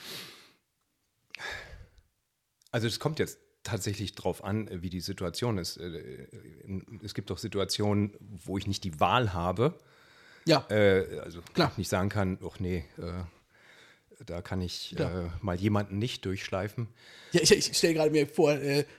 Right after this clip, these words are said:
Speaker 2: du bist in der Seelsorge mit jemandem und sagst so nach dem Motto, „Nee, also dein Problem ist jetzt ein bisschen, wäre das okay, wenn du die Gemeinde verlässt?“
Speaker 1: Ja, genau.
Speaker 2: <laughs>
Speaker 1: Triage. Es tut mir
Speaker 2: Ja,
Speaker 1: leid.
Speaker 2: genau.
Speaker 1: Äh, wir müssen
Speaker 2: Also das
Speaker 1: unsere
Speaker 2: geht natürlich,
Speaker 1: Ressourcen
Speaker 2: das
Speaker 1: besser
Speaker 2: geht natürlich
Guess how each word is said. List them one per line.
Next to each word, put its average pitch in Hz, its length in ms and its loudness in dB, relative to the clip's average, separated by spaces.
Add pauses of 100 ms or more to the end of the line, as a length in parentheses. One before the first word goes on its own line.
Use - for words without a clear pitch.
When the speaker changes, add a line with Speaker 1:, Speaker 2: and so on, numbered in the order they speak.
Speaker 2:
du 151 80 -2
bist 143 140 6
in 156 40 4
der 131 140 6
Seelsorge 143 460 6
mit 131 180 4
jemandem 135 300 4
und 131 60 2
sagst 135 220 2
so 151 80 4
nach 131 120 2
dem 127 120 -2
Motto, 117 120 -2
„Nee, 123 200 4
also 127 180 2
dein 131 160 4
Problem 139 240 2
ist 135 120 2
jetzt 131 200 2
ein 135 60 0
bisschen, 135 360 4 (300)
wäre 147 160 2
das - 140 0
okay, 143 260 4
wenn 135 100 4
du 135 80 4
die 131 80 4
Gemeinde 120 320 2
verlässt?“ 135 360 2
Speaker 1:
Ja, 165 100 10
genau. 160 200 10 (140)
Speaker 2:
<laughs> - 140 2
Speaker 1:
Triage. 135 580 12
Es 135 160 10
tut - 160 8
mir 135 100 8
Speaker 2:
Ja, 104 140 12
Speaker 1:
leid. - 240 6
Speaker 2:
genau. 127 100 2
Speaker 1:
Äh, 123 180 2
wir 139 100 6
müssen 127 40 6
Speaker 2:
Also 131 200 6
das 185 100 8
Speaker 1:
unsere - 180 4
Speaker 2:
geht - 100 8
natürlich, 165 240 10
Speaker 1:
Ressourcen 110 240 8
Speaker 2:
das 165 100 8
Speaker 1:
besser 196 120 6
Speaker 2:
geht 160 60 10
natürlich 151 160 6